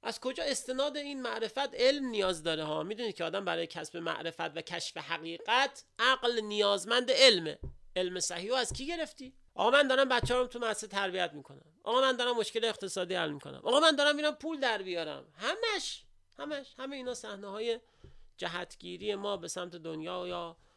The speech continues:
خدا. باید تکلیفمون رو با خودمون معلوم کنیم که چند چندیم. نهی شده از قول. حالا سرفصل رو مرحوم کلینی زده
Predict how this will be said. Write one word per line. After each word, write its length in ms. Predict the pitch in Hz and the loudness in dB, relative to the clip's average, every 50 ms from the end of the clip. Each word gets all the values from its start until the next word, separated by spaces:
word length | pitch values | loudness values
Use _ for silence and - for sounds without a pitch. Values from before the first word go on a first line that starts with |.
| - - - _ | -20 -20 -20 _
خدا. 360 | - 156 156 170 185 196 196 - - | -8 -6 -2 0 0 0 0 -2 -4
باید 300 | 160 156 160 170 175 175 | -4 -2 0 0 -2 -2
تکلیفمون 520 | - 160 151 - - 185 185 196 185 190 | -4 -8 -10 -10 -12 -10 -6 -6 -4 -2
رو 260 | 196 190 190 185 190 - - _ _ _ _ _ _ _ _ _ _ | -2 -2 -2 -4 -6 -10 -18 _ _ _ _ _ _ _ _ _ _
با 80 | - - | -14 -12
خودمون 380 | - - 170 170 180 180 175 170 | -10 -8 -8 -6 -6 -6 -6 -4
معلوم 380 | 160 147 147 147 165 180 185 | -4 -4 -4 -4 -6 -8 -10
کنیم 280 | - - 180 180 175 175 | -10 -10 -8 -8 -10 -10
که 140 | - 175 165 | -12 -16 -14
چند 320 | - - 151 147 143 139 | -10 -8 -8 -8 -8 -8
چندیم. 720 | - 165 160 147 143 135 131 135 131 127 131 131 151 190 240 | -6 -6 -6 -6 -6 -8 -10 -10 -10 -10 -10 -8 0 2 4
نهی 420 | 254 240 226 208 175 170 170 160 | 6 6 4 2 0 -4 -8 -8
شده 640 | - - - 160 156 147 156 151 147 135 131 - - _ _ _ _ _ _ _ _ | -8 -6 -6 -6 -4 -2 -2 -2 -2 -4 -6 -10 -16 _ _ _ _ _ _ _ _
از 340 | - 160 160 156 135 131 - _ _ _ _ _ _ _ - | -8 -6 -6 -6 -8 -12 -18 _ _ _ _ _ _ _ 2
قول. 580 | - 233 254 277 285 294 294 285 285 262 233 214 - - | 6 8 8 8 6 4 0 -2 -4 -6 -8 -10 -10 -6
حالا 200 | 180 185 208 220 - - | -6 -4 -4 -6 -8 -12
سرفصل 880 | - - - 170 170 175 170 156 _ - 202 226 233 226 - - 196 175 | -20 -16 -10 -8 -8 -6 -8 -10 _ -10 -8 -8 -8 -8 -12 -16 -16 -14
رو 400 | 165 180 175 180 190 190 190 - _ _ _ _ _ _ _ _ _ _ _ _ _ _ - | -10 -8 -8 -6 -8 -8 -12 -16 _ _ _ _ _ _ _ _ _ _ _ _ _ _ -20
مرحوم 680 | - - 139 143 147 147 147 156 151 160 185 202 202 202 | -16 -12 -8 -4 -2 -2 -4 -4 -4 -6 -4 -4 -4 -4
کلینی 800 | 185 _ - - 160 151 151 156 156 151 151 151 175 208 214 170 | -6 _ -6 -4 -2 0 0 0 0 0 0 -2 -2 -2 -2 -2
زده 460 | 131 131 139 123 113 123 117 113 - | -2 -2 -4 -2 -2 -4 -6 -6 -8